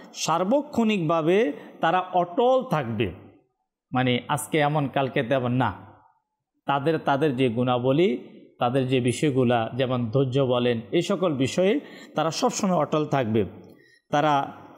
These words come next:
নিজের ও নিজ প্রতিপালকের মধ্যে এক ধরনের বিশেষ সম্পর্ক রাখেন। তাদের অন্তর আল্লাহ তাআলার সন্তুষ্টি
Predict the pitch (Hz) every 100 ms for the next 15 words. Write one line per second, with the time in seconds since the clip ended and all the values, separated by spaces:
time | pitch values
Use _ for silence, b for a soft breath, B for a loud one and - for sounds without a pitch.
0 | B B B - 147 170 160 208 214 -
1 | 190 180 202 214 - 180 180 170 170 175
2 | 208 202 190 160 147 143 165 175 139 -
3 | 117 170 196 202 151 123 180 220 208 233
4 | 247 214 - 165 127 - 117 87 - -
5 | _ _ _ _ _ _ _ _ _ _
6 | _ _ _ _ _ 160 160 196 190 175
7 | 170 165 180 202 233 269 B B B 160
8 | 202 240 214 220 196 180 - 175 180 180
9 | 247 - - 262 285